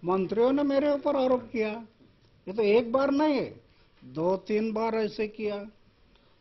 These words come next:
तो मैंने स्पष्ट कहा कि जांच करो। मैं कह रहा हूं मंत्रियों की भी करो और मेरी भी जांच करो।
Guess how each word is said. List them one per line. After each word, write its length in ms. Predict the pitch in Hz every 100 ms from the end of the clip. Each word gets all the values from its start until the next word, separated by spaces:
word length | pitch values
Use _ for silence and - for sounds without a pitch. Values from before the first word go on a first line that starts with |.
| _ _ -
तो 100 | 226 285 349 330 - _ _ _ -
मैंने 360 | 196 247 285
स्पष्ट 420 | - - 285 -
कहा 300 | 254 233 214
कि 260 | 214 190 156
जांच 520 | 123 107 196 226 220
करो। 380 | - 175 117 - - - - - - _ _ _ - - - - - _
मैं 300 | 151 180 240 262
कह 140 | 240
रहा 160 | 240 247
हूं 140 | 254
मंत्रियों 500 | 220 214 220 269 269
की 140 | 269
भी 120 | 302 285
करो 360 | 285 311 427 - _ _ - - _ -
और 140 | 170
मेरी 320 | 175 180 202
भी 180 | 190 170
जांच 280 | 143 143 135
करो। 360 | - 127 113